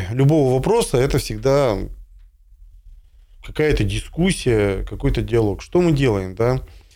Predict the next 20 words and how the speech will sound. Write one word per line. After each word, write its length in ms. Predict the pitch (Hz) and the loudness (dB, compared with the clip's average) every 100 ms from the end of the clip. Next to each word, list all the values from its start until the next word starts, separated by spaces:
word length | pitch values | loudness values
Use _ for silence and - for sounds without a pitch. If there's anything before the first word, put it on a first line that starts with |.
| _ _ - | _ _ -6
Э, 300 | 110 107 104 | -2 0 0
как 220 | 143 139 | -2 0
мы 100 | 127 | 2
выстраиваем? 720 | 117 - 117 110 101 95 95 - _ - | 2 0 -2 0 0 -2 -8 -20 _ -4
Дело 180 | 120 131 | -2 0
в 40 | |
том, 180 | 175 175 | 2 0
что 200 | - 131 | 0 0
мы, 440 | 123 156 165 147 - | 2 4 4 2 -2
э, 440 | - - 53 - | -12 -14 -14 -12
на 160 | 120 120 | -4 -4
самом 320 | - 139 123 | 0 0 0
деле 300 | 113 165 143 | 0 2 2
больше 420 | 107 123 147 - | 2 2 0 0
здесь 360 | 120 120 143 - | -4 0 -2 -2
отдаем, 800 | - 117 110 139 151 202 214 156 | -2 -2 0 2 4 2 0 0
да, 320 | 123 147 135 | 2 2 0
то 200 | - 107 | -4 -6
есть, 240 | 104 107 123 | -6 -6 -8
ну, 220 | 175 | -10